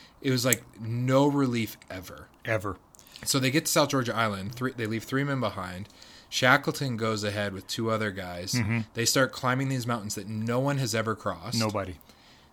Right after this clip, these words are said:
Speaker 1: They get to where they think they're supposed to be, and they realize they're on the wrong side of the mountain, and ha-, or wrong side of the island, and have to backtrack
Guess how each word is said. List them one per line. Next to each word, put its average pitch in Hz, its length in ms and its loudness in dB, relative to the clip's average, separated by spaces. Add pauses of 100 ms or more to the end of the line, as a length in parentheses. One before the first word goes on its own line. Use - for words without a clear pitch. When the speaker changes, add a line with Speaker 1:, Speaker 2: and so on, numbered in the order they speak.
(120)
Speaker 1:
They 123 180 2
get 135 320 0
to 127 380 2
where 113 160 2
they 110 140 2
think 123 400 -4
they're 113 200 0
supposed - 420 0
to 113 60 -4
be, 101 320 -2
and 107 100 -6
they 107 100 -2
realize 113 500 0
they're 117 80 0
on 107 140 0
the 101 100 -2
wrong 104 360 -4
side 117 220 0
of 104 80 -2
the 101 60 -6
mountain, 90 480 -8 (380)
and 98 160 -6
ha-, 110 240 0
or 120 140 -2
wrong 117 260 0
side 123 160 2
of 104 60 -4
the 98 80 -4
island, 95 340 -4
and 104 100 -10
have 117 180 -4
to - 80 -10
backtrack 147 920 -8